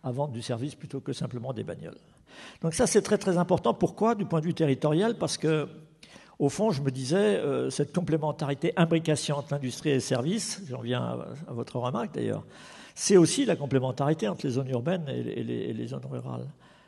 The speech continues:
Les zones peu denses plutôt que rurales d'ailleurs. Pourquoi ? Parce que les emplois, euh, de services, ils, ils ont tendance à se concentrer dans les villes,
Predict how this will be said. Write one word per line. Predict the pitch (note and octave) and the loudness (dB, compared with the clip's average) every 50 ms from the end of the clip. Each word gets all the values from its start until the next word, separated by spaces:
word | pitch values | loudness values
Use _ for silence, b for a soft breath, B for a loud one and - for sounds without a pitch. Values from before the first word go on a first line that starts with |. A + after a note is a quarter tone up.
| b - | b 0
Les | B2+ C3 | 2 4
zones | C3+ D3 C3+ A#2+ | 4 4 2 0
peu | - - E3 D#3 | 2 6 6 6
denses | C#3+ D3+ C#3+ C3+ C3 - - | 8 6 4 4 2 0 -4
plutôt | - F3+ - - B2+ | -10 -12 -10 -10 -8
que | - C3+ | -6 -6
rurales | B2 A2+ B2 G#2+ B2 A#2 G#2 C#3+ | -8 -6 -8 -8 -8 -10 -10 -10
d'ailleurs. | - - - - - - - - - - - b b b b | -12 -14 -16 -16 -18 -18 -20 -20 -20 -20 -20 b b b b
Pourquoi ? | - - - D#3 C#3+ - | -8 2 6 6 6 6
Parce | D3+ - - | 4 0 0
que | D#3+ | 0
les | D3 C#3+ A#2+ C#3+ | 0 0 0 -2
emplois, | C#3+ C3 - - D3 C#3+ C#3 B2+ A2 B B B B B B B B B _ - - | -4 -4 0 2 4 6 6 4 2 B B B B B B B B B _ -4 0
euh, | A#2 A#2 A#2 A#2+ A#2 A#2 A2+ - B2 A#2+ B2 | 2 4 6 6 6 4 2 -2 -6 -6 -2
de | A2 C#3 | 0 2
services, | - - D3+ A#2+ A#2+ D3 C#3 - - | 4 4 4 2 2 0 0 -2 -4
ils, | C3+ - - - - - B2+ | -6 -6 -8 -8 -8 -8 -6
ils | A2 C3+ | -4 -4
ont | B2 | -4
tendance | - C3+ C3+ C3+ C3+ B2 - A#2 | -2 -4 -4 -4 -4 -2 -2 -4
à | |
se | G#2+ - | -4 -6
concentrer | - D3 - - A#2+ - - A#2 G2+ | -8 -10 -10 -8 -8 -6 -4 -4 -4
dans | G#2+ A#2+ | -4 -2
les | B2+ C3 | -2 -2
villes, | D3 A#3 C#4 C#4 | -2 -2 -2 -4